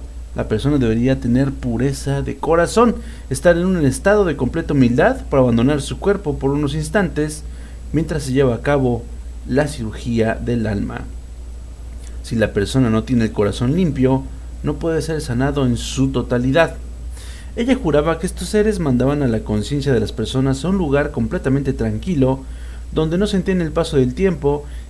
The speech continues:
y que al volver únicamente parecía que hubiera pasado unos segundos desde que cerraron sus ojos. Mientras estaban siendo curados, se tenía que poner muy cerca del cuerpo una cubeta con agua limpia, porque el agua iba a jalar todos los males de las personas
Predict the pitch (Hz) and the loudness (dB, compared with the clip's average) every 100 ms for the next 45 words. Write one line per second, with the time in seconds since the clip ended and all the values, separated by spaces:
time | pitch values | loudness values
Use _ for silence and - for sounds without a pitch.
0 | - 135 180 160 165 170 202 208 214 165 | -8 -2 0 0 0 4 4 4 2 0
1 | 151 202 190 190 147 127 120 139 151 160 | 2 0 0 0 2 2 0 -4 0 0
2 | 156 131 117 131 139 139 110 - 135 143 | 0 -2 0 2 0 -2 -6 -2 -2 0
3 | 143 127 113 110 165 143 120 117 - - | -2 -2 -4 -2 0 2 0 -2 -6 -10
4 | - - - 120 113 113 - 107 107 113 | -12 -10 -2 0 0 -4 -6 -2 0 2
5 | 135 139 139 269 196 - - - - - | 0 0 0 0 0 -4 -10 -14 -8 0
6 | 143 151 131 127 196 180 151 175 175 156 | 0 0 -2 0 2 2 0 -2 -2 -4
7 | 123 165 151 151 - - - - - 175 | 0 2 4 4 0 -10 -12 -14 -6 -4
8 | 165 180 208 214 - 156 165 170 175 - | 0 0 0 0 -2 -2 0 -2 -2 -2
9 | 185 - 180 185 208 208 208 196 175 202 | -2 0 -2 2 2 2 2 2 2 -2
10 | 196 - 127 151 - 160 - 110 110 123 | -2 -2 0 0 -2 -4 -2 0 0 0
11 | 165 254 240 139 113 - - - - - | 6 6 6 4 0 -2 -12 -14 -12 -12
12 | - 220 233 226 233 240 226 170 175 175 | -4 -2 -2 0 2 4 2 4 4 4
13 | 175 151 156 160 233 254 208 139 127 143 | 0 0 0 0 2 4 4 2 4 4
14 | 127 120 117 - 110 110 - - 139 139 | 4 2 -2 -4 -2 -2 -2 -2 -2 2
15 | 214 165 151 | 2 2 -2